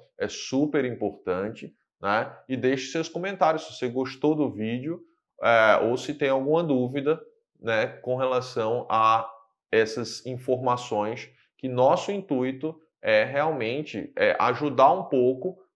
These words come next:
o homem que sofreu um, uma, uma lesão, né, ficou paraplégico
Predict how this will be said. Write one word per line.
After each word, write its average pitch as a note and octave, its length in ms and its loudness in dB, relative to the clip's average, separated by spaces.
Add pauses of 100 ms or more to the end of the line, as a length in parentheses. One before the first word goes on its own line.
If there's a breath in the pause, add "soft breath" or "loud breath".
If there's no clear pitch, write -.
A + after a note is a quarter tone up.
(120)
o D3 200 2
homem B2 500 0
que B2+ 480 -4
sofreu C#3 960 0
um, A2+ 360 -6 (160)
uma, G#2+ 180 0
uma G#2+ 360 0
lesão, G#2+ 640 2
né, A2 300 -2
ficou B2+ 500 -4 (240 loud breath)
paraplégico G2+ 1000 2